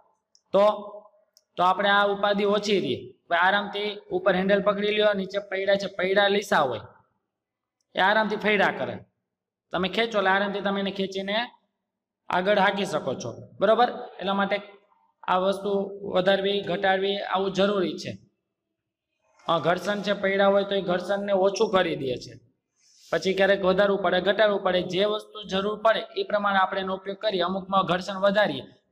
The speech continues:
બ્રેક લાગે તો ઘર્ષણ વધે, બ્રેક ન મારીએ તો ઘર્ષણ ન થાય. તો તે આપણે, અ, ક્યારેક અચાનક ઊભું રાખવું હોય તો આપણે બ્રેક મારીએ એટલે ઘર્ષણ ઓછું થઈ જાય, Sorry, ઘર્ષણ વધુ થાય. એટલે ઘર્ષણ વધુ થાય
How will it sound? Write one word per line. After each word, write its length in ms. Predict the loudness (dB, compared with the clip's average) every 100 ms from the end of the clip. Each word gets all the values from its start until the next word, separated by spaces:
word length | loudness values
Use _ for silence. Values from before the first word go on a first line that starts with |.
| -2
બ્રેક 280 | 2 2 2
લાગે 360 | 2 2 2 -4 -10 -20 _ _ _ _ -4
તો 60 | 0
ઘર્ષણ 400 | 2 2 0 2
વધે, 320 | 2 4 2 0 -8 -10 -14 -20 _ _ _ _ -4
બ્રેક 200 | -2 2
ન 80 | 2 4
મારીએ 220 | 2 2
તો 100 | 0
ઘર્ષણ 300 | 0 0 -2
ન 120 | 2 2
થાય. 260 | 2 0 -4 -12 -20 _ _ _ _ _ -6
તો 40 | 0
તે 60 |
આપણે, 240 | 0 2 0
અ, 300 | -2 0 2 2 0
ક્યારેક 240 | 0 0 0
અચાનક 340 | 0 0 0
ઊભું 260 | 0 2 4
રાખવું 340 | 4 2 0
હોય 180 | 0 0 -6 -20 _
તો 60 | 0
આપણે 360 | 2 2 0 -2 -4 -12 -20 _ -6
બ્રેક 220 | 0 0 2
મારીએ 360 | 0 0 -2 -6 -14 -18 -20 _ _ _ _ _ -2
એટલે 140 | -2
ઘર્ષણ 460 | 0 0 2 2 2 -4 -18 -20 -20 -20 _ 0
ઓછું 340 | 2 2 2
થઈ 140 | 0
જાય, 200 | -2 -6 -10 -16 -4
Sorry, 180 | 0 0
ઘર્ષણ 340 | 0 0 2
વધુ 220 | 2 4 4
થાય. 140 | 2
એટલે 160 | 0 0
ઘર્ષણ 340 | -2 -2 -2
વધુ 240 | -2 -2 -2
થાય 240 | 0 0